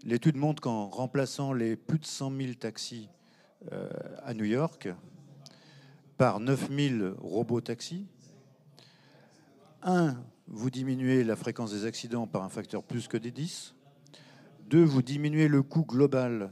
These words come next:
de la prestation, euh, par, je, ma mémoire me fait défaut, je ne me rappelle plus, c'est cinq ou sept fois. Les, les routes, euh, par un coup de baguette magique, se trouvent désengorgées de, euh, de la, de deux tiers des, des voitures.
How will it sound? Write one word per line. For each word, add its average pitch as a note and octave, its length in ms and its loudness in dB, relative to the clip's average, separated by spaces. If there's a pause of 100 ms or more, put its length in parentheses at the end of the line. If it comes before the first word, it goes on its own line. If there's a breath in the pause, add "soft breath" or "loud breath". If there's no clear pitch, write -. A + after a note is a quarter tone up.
de G#2 80 -2
la G#2 100 0
prestation, G#2+ 680 -8 (480 loud breath)
euh, G2+ 100 -6 (180)
par, A#2 340 0 (920)
je, - 100 -16 (200)
ma G#2 120 -6
mémoire A2 240 -2
me A2 100 -4
fait F#2+ 120 -8
défaut, G#2 220 -4
je G2+ 120 -10
ne G2+ 60 -12
me G2 40 -6
rappelle G2 180 -4
plus, B2+ 120 -10
c'est A2 160 -10
cinq C3 360 -8
ou G2+ 40 -12
sept - 320 -8
fois. D3+ 280 -6 (1500 loud breath)
Les, C3 260 6
les B2+ 160 4
routes, D3+ 420 8
euh, G#2+ 240 -2
par A#2+ 180 -2
un A#2 80 -2
coup C3+ 120 -4
de B2 60 -4
baguette A#2+ 300 0
magique, B2 320 -4
se A#2+ 100 -4
trouvent A#2 300 -6
désengorgées A2+ 760 0
de, G2 300 -4 (440 loud breath)
euh, G#2 160 -6
de G2+ 100 -2
la, G2 340 0
de G#2 160 -6
deux A2 200 0
tiers B2 340 -2
des, G#2+ 180 -4
des G2 120 -6
voitures. A2+ 560 -6